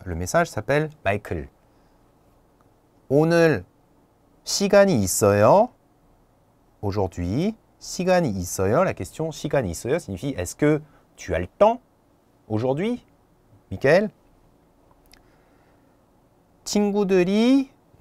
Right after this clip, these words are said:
des amis, 우리 집에 와요. Des amis viennent chez moi.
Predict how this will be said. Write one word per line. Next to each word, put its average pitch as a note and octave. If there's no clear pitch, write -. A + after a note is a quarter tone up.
des D#2
amis, F3
우리 F3
집에 G#2
와요. G#2+
Des F2
amis C#3
viennent D3
chez -
moi. F#2